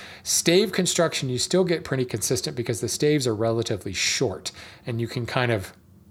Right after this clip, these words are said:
choose, pick and choose the same consistency, same species, things like that in order to do that. Steam bending, because when you steam bend something, the inside diameter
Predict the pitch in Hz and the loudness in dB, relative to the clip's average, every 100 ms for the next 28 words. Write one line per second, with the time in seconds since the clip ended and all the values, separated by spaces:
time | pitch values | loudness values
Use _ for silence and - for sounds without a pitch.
0 | - - - - 160 135 123 - 151 135 | -20 -4 0 4 6 6 2 0 0 0
1 | 117 147 135 123 110 110 - 120 117 110 | 0 2 4 4 0 0 0 0 0 -2
2 | 120 117 131 123 117 104 104 123 107 - | -4 0 0 0 -2 -4 -4 -2 -4 -2
3 | 127 113 110 98 117 104 101 95 113 107 | -2 0 -2 -4 -6 -4 -4 -2 -2 -4
4 | - - - - 123 117 101 107 135 98 | -10 -18 -16 -8 -2 -2 -2 0 0 0
5 | - - - - - - 202 233 190 170 | -8 -16 -20 -10 -4 0 4 4 6 6
6 | 170 196 185 - - - - - - - | 6 4 0 -12 -20 -20 -20 -20 -20 -20
7 | - - - 143 - - 208 208 160 170 | -20 -20 -4 -2 -2 2 6 6 4 0
8 | 156 151 143 - - 196 202 180 147 131 | 0 0 0 0 0 2 2 2 0 0
9 | - 120 139 123 131 - - 220 262 247 | 0 0 -2 -4 -6 -6 -2 0 2 2
10 | - 143 131 123 120 120 117 117 110 104 | 2 2 2 0 0 -2 0 0 0 -2